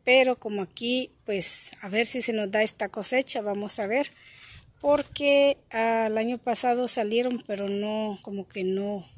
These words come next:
no se maduraron, pues quedaron así como duros, no sé, bien raro. Entonces ahorita como que ya van creciendo más, yo creo que ocupa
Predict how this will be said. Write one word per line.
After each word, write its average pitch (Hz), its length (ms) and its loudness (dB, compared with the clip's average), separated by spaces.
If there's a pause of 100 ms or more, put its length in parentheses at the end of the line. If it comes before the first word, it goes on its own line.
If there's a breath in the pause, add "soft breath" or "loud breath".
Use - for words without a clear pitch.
(640 loud breath)
no 220 420 -2
se 269 140 4
maduraron, 220 680 -2
pues 220 180 -6
quedaron 214 380 -6
así 220 180 -2
como 196 340 -4
duros, 190 360 -10
no 180 160 -4
sé, 196 240 2
bien 196 260 -4
raro. 180 300 -10 (480 loud breath)
Entonces 254 800 -2
ahorita 220 400 -2
como 214 220 -8
que 202 100 -6
ya 202 80 -2
van 202 160 -6
creciendo 202 540 -4
más, 302 380 -2
yo 240 120 -6
creo 233 220 -4
que 233 140 -6
ocupa 220 520 -4